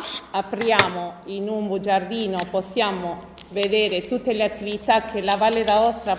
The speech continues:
proporrà sul territorio. I cittadini possiamo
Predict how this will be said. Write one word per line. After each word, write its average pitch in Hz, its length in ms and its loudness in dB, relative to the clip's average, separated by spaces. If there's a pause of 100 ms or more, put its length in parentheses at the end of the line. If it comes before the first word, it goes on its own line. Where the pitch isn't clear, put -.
proporrà 202 600 0 (480)
sul 254 180 2
territorio. 202 1000 0 (220)
I 240 140 -4
cittadini 240 840 2
possiamo 220 680 2